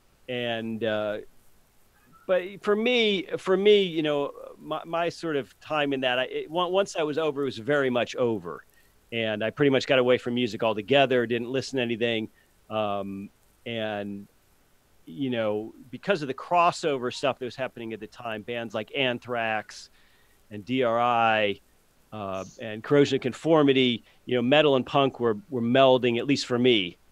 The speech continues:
And so I'm, I'm really don't listen to any music at all today, haven't for many, many years. Uh, if I were going to, it would probably be something pretty generic, uh, you know, Megadeth, Motorhead, Metallica, something along those lines, and that would be about that. But,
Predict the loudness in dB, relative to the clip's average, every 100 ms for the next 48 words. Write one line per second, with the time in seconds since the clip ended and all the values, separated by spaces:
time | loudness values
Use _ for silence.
0 | _ _ _ -8 -2 0 -2 -4 0 4
1 | 6 4 2 2 2 2 0 2 4 4
2 | 2 2 4 6 6 6 4 4 4 -4
3 | -2 2 2 4 2 0 2 4 6 6
4 | 2 _ _ _ _ -4 2 4 4 2
5 | 2 0 -2 -4 -2 0 0 -2 -2 -2
6 | -2 0 -2 -6 -14 _ _ -10 -4 -2
7 | -2 -6 -10 _ _ -16 -6 -2 -2 2
8 | 4 6 4 2 2 4 4 2 0 4
9 | 4 4 0 -2 -2 -6 -8 -6 -2 0
10 | 0 0 -4 -20 _ _ _ _ -14 -10
11 | -10 -12 -16 _ _ _ _ _ _ _
12 | _ _ -10 -6 -6 -4 2 2 4 2
13 | 2 2 2 2 0 0 -4 0 0 0
14 | -2 -4 -4 -2 -2 -4 -4 -6 -6 -8
15 | -8 -6 -4 -6 -8 -10 -6 -8 -4 -4
16 | -4 -6 -8